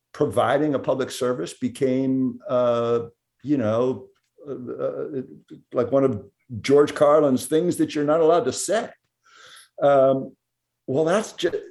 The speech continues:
you know, and s-, and so if you demonize government that way, well, then what happens? Well, think about what happens. It allows you to inject yourself, um, in a class and race way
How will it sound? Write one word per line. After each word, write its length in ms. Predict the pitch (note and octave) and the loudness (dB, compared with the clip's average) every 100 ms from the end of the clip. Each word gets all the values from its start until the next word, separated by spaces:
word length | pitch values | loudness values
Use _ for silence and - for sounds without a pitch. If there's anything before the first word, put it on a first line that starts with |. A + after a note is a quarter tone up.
| _ | _
you 160 | C#3 | -4
know, 240 | E3+ C#3+ D3 | 2 2 2
and 80 | C3+ | -2
s-, 240 | C3+ - - | -4 -8 -4
and 140 | A#2+ | -4
so 420 | A#2 D#3 C#3+ C#3 C#3 | 2 4 6 6 2
if 160 | D3 D3+ | -6 -6
you 100 | C#3 | -6
demonize 760 | G#2 - D3 F#3+ D#3+ D3+ C#3+ | -6 0 0 0 0 -2 0
government 360 | D3 C#3+ C#3 C3 | 0 0 -2 0
that 260 | C3+ A2+ | 0 2
way, 480 | A#2+ F#3+ G3+ G2 F3+ _ _ _ _ _ _ _ _ _ _ _ _ _ - | 2 4 2 0 -8 _ _ _ _ _ _ _ _ _ _ _ _ _ -6
well, 540 | D#3 F3+ G3 G3+ D3+ | -2 0 0 -2 -4
then 600 | C#3+ D3 G3+ G3+ G#3 F#3+ - _ _ _ _ _ | -8 -4 -2 -2 -2 -4 -10 _ _ _ _ _
what 400 | C3 C3 C3 D#3+ | -12 -8 -2 0
happens? 640 | B2 C3+ C3+ B2+ - B2 A2+ | 0 -2 -2 -4 -10 -16 -10
Well, 300 | C#3+ F#3+ G3+ | -4 -2 -2
think 240 | G3+ G3+ | -4 -4
about 200 | A#2+ A#2 | 2 2
what 100 | G#2+ | 2
happens. 500 | F2+ F2+ E2+ - _ _ _ _ _ _ - | -2 -4 -4 -18 _ _ _ _ _ _ -4
It 100 | D#3+ | -2
allows 640 | D3 F3 G3+ G3+ G3 C#3 | 0 -2 -2 -2 -4 -4
you 140 | F3+ | -8
to 260 | E3+ - D#3 | -6 0 2
inject 680 | C3+ A#2+ G2+ C3+ D3 - - | 2 -2 -2 0 0 -2 -8
yourself, 640 | A#2+ - - E2+ D#2+ - _ _ _ _ _ _ | -8 -8 -6 -6 -8 -14 _ _ _ _ _ _
um, 540 | B2+ A#2+ A#2 A#2 A#2 A#2 _ - | -2 0 2 0 -4 -8 _ -4
in 140 | B2 | -2
a 100 | G#2 | -4
class 640 | G#2 - C3+ C3+ C3 B2 B2+ | -8 -6 -4 0 -2 -2 -4
and 220 | A2+ G#2+ | -2 2
race 440 | A#2 C3 - - | 2 2 0 -6
way 500 | F2+ E2 E2 - G#2 | -6 -6 -6 -10 -14